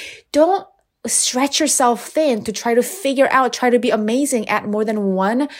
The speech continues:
platform at a time because, I don't know, like, it's, like, why? It's unnecessary, right? I would rather that you go deep than, um, sp-, spread yourself thin, because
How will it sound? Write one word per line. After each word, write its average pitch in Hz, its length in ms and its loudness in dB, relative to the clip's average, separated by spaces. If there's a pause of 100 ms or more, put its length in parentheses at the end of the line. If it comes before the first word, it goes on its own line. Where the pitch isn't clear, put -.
(200)
platform 226 380 -2
at 214 120 -2
a 196 60 -4
time 254 540 -4
because, 247 600 2
I 277 100 4 (760)
don't 440 280 4
know, 175 400 4
like, 208 360 2 (800)
it's, - 320 0 (260)
like, 247 160 2
why? 247 600 2
It's 254 160 4
unnecessary, 262 800 2 (160)
right? 233 240 4
I 233 160 8
would 214 160 4
rather 262 320 6
that 214 320 0
you 208 120 2
go 196 200 6
deep 185 540 -4 (360)
than, 190 720 0 (140)
um, 160 440 -2 (260)
sp-, - 220 -6
spread 208 300 4
yourself 196 400 0
thin, - 280 -4 (640)
because 196 600 4